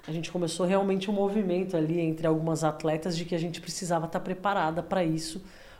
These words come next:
pra, pra poder representar bem nossa modalidade. A Aline Pellegrino, nós começamos a jogar juntas, é, a Rosana, que hoje é treinadora do Red Bull Bragantino, é, Juliana Cabral, enfim. <clears throat> A gente começou realmente um movimento ali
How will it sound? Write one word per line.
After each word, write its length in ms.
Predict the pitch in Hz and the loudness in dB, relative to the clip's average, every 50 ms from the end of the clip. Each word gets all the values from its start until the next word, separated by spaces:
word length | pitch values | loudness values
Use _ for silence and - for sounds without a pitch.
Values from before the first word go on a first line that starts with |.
| - - | -8 0
pra, 640 | - 180 165 165 180 185 175 165 156 147 135 - - - | 2 4 6 6 6 6 6 6 4 2 0 -4 -6 -4
pra 140 | - 170 160 | -2 -2 0
poder 440 | - - 185 165 156 165 180 190 190 | 0 0 0 0 2 2 2 2 2
representar 520 | 196 190 190 190 185 185 196 190 190 190 | 0 2 2 2 2 2 0 2 2 2
bem 160 | 180 185 180 | 4 4 2
nossa 180 | 180 180 180 - | 2 0 0 0
modalidade. 540 | 202 196 196 208 220 220 214 180 170 160 160 | 2 2 4 4 4 6 6 6 6 6 6
A 60 | 156 | 4
Aline 140 | 160 180 180 | 4 4 2
Pellegrino, 580 | - 190 185 180 185 190 202 202 220 233 233 | 4 4 4 6 6 6 6 6 6 6 6
nós 360 | - - 190 190 190 190 190 | 4 2 4 6 8 8 8
começamos 460 | 190 - 220 208 196 - 240 240 262 233 | 8 8 8 8 8 8 8 8 10 10
a 20 | |
jogar 480 | 208 220 208 196 190 185 185 170 156 170 | 8 8 10 10 10 10 8 8 4 2
juntas, 760 | 156 147 165 180 196 214 214 190 - 208 208 202 202 - - - - - - - - - | 0 2 4 6 6 6 6 4 6 6 4 4 4 0 -6 -10 -14 -16 -16 -16 -8 -2
é, 300 | - 170 160 156 156 151 | 2 4 4 6 6 6
a 80 | 147 143 | 4 6
Rosana, 500 | 143 202 202 175 151 180 214 220 208 185 | 6 8 8 8 8 8 8 6 6 4
que 140 | - - | 4 4
hoje 140 | 190 180 165 | 4 6 4
é 40 | 175 | 2
treinadora 560 | 175 - 175 175 175 170 170 156 175 170 175 | 2 2 2 4 4 4 4 4 6 6 6
do 120 | 170 160 156 | 6 4 4
Red 260 | 143 175 165 151 156 | 4 2 2 2 2
Bull 160 | 147 165 165 | 0 2 2
Bragantino, 920 | 156 156 160 156 156 151 143 151 - - - 175 185 190 202 190 185 180 180 180 - - - - - - - - | 2 4 2 2 2 0 0 -2 -4 -4 -2 0 2 2 2 2 2 0 0 -4 -8 -12 -14 -16 -18 -18 -8 -2
é, 640 | - 165 165 160 160 160 151 151 147 147 143 139 135 139 | 0 2 4 4 4 4 4 4 4 2 2 0 0 0
Juliana 320 | - 208 214 208 202 202 | 4 6 6 6 6 6
Cabral, 760 | 202 202 - 175 156 175 175 175 185 196 202 196 185 180 175 | 6 6 6 6 8 8 8 8 8 8 8 8 8 6 6
enfim. 400 | 180 180 180 - 185 165 156 - - - - | 4 2 0 0 0 0 -2 -2 -4 -2 0
<clears throat> 240 | 233 - - 254 | 4 6 8 8
A 60 | 233 214 | 8 8
gente 180 | 208 233 220 | 8 6 4
começou 400 | - - 233 233 214 - - 254 | 6 6 8 8 8 8 8 8
realmente 420 | 262 254 240 220 214 220 226 220 - | 8 8 8 8 6 4 4 4 4
um 60 | 220 | 4
movimento 540 | 214 208 196 180 190 190 190 196 196 - 175 | 6 4 4 2 2 2 2 0 0 0 0
ali 360 | 160 175 220 254 269 247 | 0 2 4 4 4 2